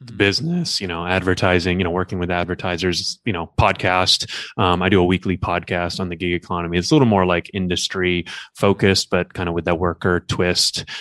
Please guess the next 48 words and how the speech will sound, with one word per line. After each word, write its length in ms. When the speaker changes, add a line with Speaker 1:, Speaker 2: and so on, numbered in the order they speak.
Speaker 1:
Um, 480
so 220
I 140
am 180
still 280
technically, 520
like, 180
an 160
active 540
Uber 380
and 200
Lyft 240
driver, 380
but 140
I 40
really 260
don't 240
drive 360
too 180
much 280
anymore 440
these 300
Speaker 2:
Mm-hmm. 80
Speaker 1:
days. 200
Like, 140
I 60
went 180
out, 300
Uber 480
threw 180
a 280
three 380
for, 340
three 140
ride 280
for 80
hundred 240
dollar 220
bonus 340
at 160
me 100
recently. 480
So 80
I 20
was 80
like, 180
"All 100
right, 200